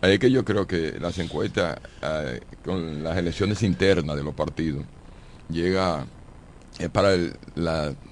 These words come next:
dirección de los partidos, o sea, la burocracia de los partidos, manejar a su antojo lo que ellos quieren. Y porque, como tú dices, yo no sé la popularidad mía, eh, en el pueblo,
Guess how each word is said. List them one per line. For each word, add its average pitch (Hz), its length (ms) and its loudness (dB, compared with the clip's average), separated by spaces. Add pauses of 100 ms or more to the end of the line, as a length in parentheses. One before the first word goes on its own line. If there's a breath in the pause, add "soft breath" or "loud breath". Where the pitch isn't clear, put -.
(100)
dirección 95 640 4
de 87 80 2
los 80 100 2
partidos, 76 560 0
o - 40 -10
sea, 73 160 0
la 73 80 -2
burocracia 82 520 0
de 104 40 6
los 101 80 2
partidos, 78 360 0
manejar 78 520 0 (460 soft breath)
a 78 100 2
su 80 140 0
antojo 87 320 4
lo 78 100 2
que 80 100 0
ellos 73 180 0
quieren. 50 300 -6 (420 soft breath)
Y 78 300 2 (580 soft breath)
porque, 90 300 4
como 90 260 2
tú 80 100 0
dices, 107 220 2
yo 85 120 2
no 92 100 4
sé 90 340 2 (420)
la 80 180 0
popularidad 87 640 2 (400)
mía, 92 420 2 (580 soft breath)
eh, 80 380 0
en 78 80 -4
el 78 100 -4
pueblo, 87 520 4